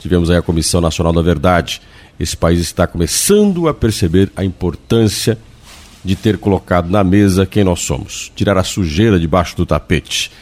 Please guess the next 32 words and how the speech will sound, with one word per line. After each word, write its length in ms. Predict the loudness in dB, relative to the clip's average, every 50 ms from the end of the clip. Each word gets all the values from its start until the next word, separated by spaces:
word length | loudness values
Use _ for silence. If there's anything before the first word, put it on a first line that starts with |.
| -20 -20 -20 -20 -20 -12 -6
deixar 240 | -2 -2 0 2 2
à 80 | 2 2
mostra 640 | 2 4 2 2 2 0 -2 -2 -2 -2 -2 -2 -4 -10 -20 -20 -20 -20 -20 -20 -20 -18 -12
os 140 | -8 -8 -2
seres 260 | 0 2 2 2 2
humanos 380 | 2 2 4 2 2 0 -2 -4
bons 360 | -2 2 2 4 4 4 4
e 60 | 4
os 100 | 4 4
ruins. 720 | 4 4 4 4 4 4 4 0 -2 -4 -4 -6 -6 -8 -6
E 120 | -2 0 2
aí, 280 | 2 4 4 4 2
é 60 | 2
claro, 500 | 0 -2 -2 0 2 2 2 2 0 -4 -8 -12 -20 -20 -20 -20 -20 -10
vamos 240 | -6 -4 -2 -2 -2
melhorar 360 | -2 -2 -2 0 0 -2 0
bastante. 640 | -2 -2 -4 -4 -6 -8 -8 -8 -10 -14 -18 -18 -18 -20 -16 _ -2
Em 80 | 0
dois 180 | 2 2 2 2
mil 140 | 4 2 2
e 40 | 0
quinze 340 | 0 2 2 4 4 2 0
as 140 | -2 -4 -2
coisas 300 | 0 0 0 0 -2 -2
podem 260 | -4 -2 -2 -2 -4
ser 180 | -4 -6 -6
bem 340 | -6 -8 -4 0 2 2 4
melhores, 680 | 4 2 0 -2 -6 -10 -10 -8 -6 -6 -6 -6 -8 -12 -20 -20 -20 -20 -20 -20 _ -8 _
principalmente 680 | 2 2 2 2 0 0 -2 0 2 0 0 0 -4 -6
porque 460 | -10 -10 -6 -4 -2 -2 -2 -2 -4 -10 -20 _ _ -12
estamos 500 | -10 -8 -4 -2 0 0 2 0 -2 -2
diante, 480 | -2 0 0 0 0 -4 -6 -10 -12